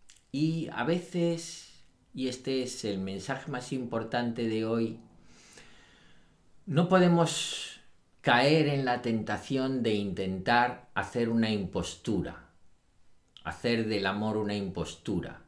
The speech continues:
y, y, y, y, y sonreír por fuera y estar jorobado por dentro.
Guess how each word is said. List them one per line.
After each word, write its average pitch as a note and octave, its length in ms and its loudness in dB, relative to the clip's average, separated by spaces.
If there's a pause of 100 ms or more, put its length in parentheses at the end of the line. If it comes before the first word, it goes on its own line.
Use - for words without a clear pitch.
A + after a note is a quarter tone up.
(960)
y, F#2 760 -6
y, - 20 -
y, G2+ 540 -10
y, G#2+ 140 -4
y G#2 60 -6
sonreír G#2+ 800 0
por B2 160 2
fuera B2 840 4
y G#2 220 0
estar G2 400 -4
jorobado F#2+ 560 -2
por F#2+ 160 -4
dentro. B2 600 -4